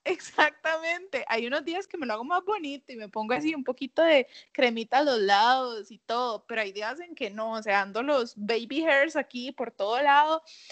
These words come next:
y todo bien, o sea, en realidad me siento muy bien con eso porque tampoco es como que me quiero ver, como decía Ale, no me quiero ver con la melenota perfecta siempre, pero,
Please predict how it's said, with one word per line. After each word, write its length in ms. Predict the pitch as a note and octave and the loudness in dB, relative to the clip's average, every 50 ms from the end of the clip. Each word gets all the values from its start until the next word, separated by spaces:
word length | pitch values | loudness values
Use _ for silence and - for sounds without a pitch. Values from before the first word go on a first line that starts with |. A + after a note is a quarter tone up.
| - - _ - | -20 -20 _ -12
y 280 | C4 C#4 C#4 C4+ C4+ | -8 -8 -6 -8 -6
todo 320 | - - C4+ C4+ C#4 D4 E4 | 0 2 4 6 6 6 6
bien, 280 | E4 F4+ G4 G#4 G#4 F4 | 4 2 0 -2 -4 -6
o 80 | C4 C4 | -6 -2
sea, 100 | D4+ C4+ | -2 -2
en 60 | C4 | 0
realidad 340 | B3+ A#3+ A#3 A3 G#3 G#3 G#3+ | 0 -2 0 0 -2 -2 -2
me 140 | A3+ C4+ | -4 -8
siento 260 | - F4 E4 D#4 - D#4+ | -10 -10 -12 -10 -8 -8
muy 160 | D#4+ D#4+ C#4+ | -8 -6 -6
bien 160 | E4 D#4+ E4+ | -6 -6 -4
con 180 | E4 F4 D#4+ D#4 | -2 -2 -2 -2
eso 220 | D4+ D#4+ E4 E4+ | -2 -4 -4 -4
porque 280 | - - A#3 A#3+ - G#3 | -4 -4 -6 -6 -6 -10
tampoco 440 | - G#3 G#3 G3+ - G3 F#3+ - A3+ | -10 -10 -10 -8 -8 -8 -8 -6 -8
es 140 | A3+ - - | -10 -10 -8
como 380 | - C#4 C4 B3 G#3+ F#3 - _ _ _ | -6 -4 -2 -2 -2 -2 -6 _ _ _
que 100 | - - A3 | -10 -8 -6
me 120 | G#3 G#3+ | -6 -4
quiero 200 | - A3 G3+ G#3 | 0 2 4 4
ver, 240 | G#3+ A#3 B3 B3 - _ | 6 6 4 4 2 _
como 220 | - A#3+ G#3 G#3 G3 | -2 0 2 2 2
decía 340 | F#3+ G#3 A3+ F#3+ G3 A3+ | 2 2 4 8 10 10
Ale, 200 | B3+ B3+ G#3+ F#3 | 10 8 6 2
no 120 | F3+ F#3 F3+ | -4 -10 -12
me 100 | G3 A#3+ | -12 -10
quiero 280 | - C4+ A#3+ A3+ A3+ | -8 -8 -6 -4 -2
ver 160 | A#3+ A#3+ A#3 - | -4 -4 -4 -4
con 100 | D4+ C#4+ | -2 0
la 160 | C4+ B3 A#3+ | 0 0 -2
melenota 920 | A#3 A#3+ A#3+ A#3+ A#3+ A3 G3 F#3+ G3+ G#3 A#3 B3 B3+ _ - F4 E4+ D#4+ | -4 -4 -4 -4 -2 -2 -4 -4 -6 -6 -6 -6 -4 _ 0 2 2 0
perfecta 880 | - - C4 B3+ B3 C4+ C4 C4 - C4 B3 B3+ - _ - D#4+ D#4 | 0 2 2 2 2 0 -6 -4 -2 -2 -2 -2 -4 _ -4 -4 -4
siempre, 600 | C#4 D4+ D4+ D4 D4 D#4 E4+ G4+ - F#4 F#4+ G4 - - - - - _ _ | -2 -4 -2 -2 -2 -4 -4 -6 -10 -8 -8 -8 -8 -12 -20 -20 -20 _ _
pero, 720 | - C#4+ C4+ C4+ C4+ B3+ B3+ A#3+ A#3 A3+ A3 G#3+ G#3 F#3+ - | 0 2 2 2 0 0 -2 -2 -4 -4 -6 -6 -8 -10 -12